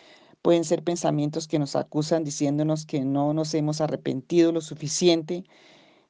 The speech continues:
en cuanto a algo, que nunca hacemos nada bien, que debemos decir o hacer algo indebido, que hemos dicho o hecho algo malo, aunque no haya evidencia de que tal cosa sucedió.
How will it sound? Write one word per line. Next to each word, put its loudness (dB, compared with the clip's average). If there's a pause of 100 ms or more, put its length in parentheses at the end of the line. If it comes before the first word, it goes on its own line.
en 2
cuanto 2
a 6
algo, -2 (140)
que 2
nunca 0
hacemos 0
nada 0
bien, -2 (340)
que 2
debemos 2
decir -2
o 4
hacer 0
algo 0
indebido, 0
que -2
hemos 0
dicho -2
o 2
hecho 0
algo -2
malo, 0 (680)
aunque 0
no 4
haya 2
evidencia 0
de 0
que -2
tal 2
cosa -2
sucedió. -2